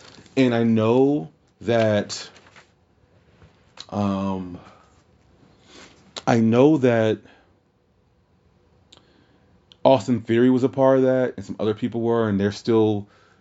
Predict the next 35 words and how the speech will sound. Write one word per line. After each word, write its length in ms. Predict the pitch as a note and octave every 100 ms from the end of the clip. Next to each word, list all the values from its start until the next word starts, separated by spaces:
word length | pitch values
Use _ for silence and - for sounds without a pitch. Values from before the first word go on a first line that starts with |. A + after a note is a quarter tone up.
| _ _ - -
on 180 | G#2+
T 260 | G2+ - F#2+
V 380 | F2 B2+ C3 B2+
or 180 | F#2+ E2
whatever. 640 | F#2 A2+ A2+ A2 A2 G#2+ _ _ _ _ _ _ _ _ -
Velveteen 480 | F#2+ A#2 G#2+ A2+ A2
Dream 340 | G2 A2 D3+ D3+
was 140 | C#3+
there, 300 | C3+ C#3 B2
but 100 | F#2
he's 180 | A2 E3+
cooled 240 | - C#3+
off 220 | C#3 C3+
as 100 | C3
well. 460 | A2+ C3 D3+ G#2 G#2+ _ _ _ _ _
Um, 240 | B2 B2 C3
here's 180 | D3+ G#2+
the 100 | F2
thing. 200 | C#2 - _ _ _ _ _ _ _ _ _ _ _ _ -
I 120 | A2
can't 400 | G#2+ - E3+ -
imagine 640 | B2+ A2 G#2+ G2+ F#2+ F#2+ F#2+ - - _ _ _ -
W 220 | G#2+ A#2
W 120 | A2 A2
E 20 |
would 140 | G#2
wanna 160 | G#2+ G2+
touch 240 | A2+ - -
anyone 440 | A#2 A#2+ A#2 A2+
else 180 | G#2 G2
that's 120 | F#2
on 160 | F#2+ F2+
it. 40 |
Right 160 | F2 C3
now, 400 | D#3 C3 B2+ -